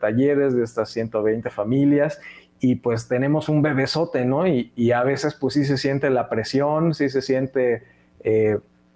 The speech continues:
todos somos seres humanos y todos queremos, eh, destacar, y a veces,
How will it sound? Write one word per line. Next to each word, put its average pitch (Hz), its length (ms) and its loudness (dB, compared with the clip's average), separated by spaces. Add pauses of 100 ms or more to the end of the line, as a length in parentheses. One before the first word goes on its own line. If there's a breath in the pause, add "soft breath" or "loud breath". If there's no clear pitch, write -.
(500)
todos 139 220 -2
somos 131 260 0
seres 131 280 -2
humanos 135 400 0
y 117 80 -2
todos 127 260 0
queremos, 120 720 -2 (120)
eh, 104 220 0
destacar, 139 760 -2
y 120 180 2
a 113 140 2
veces, 127 580 -2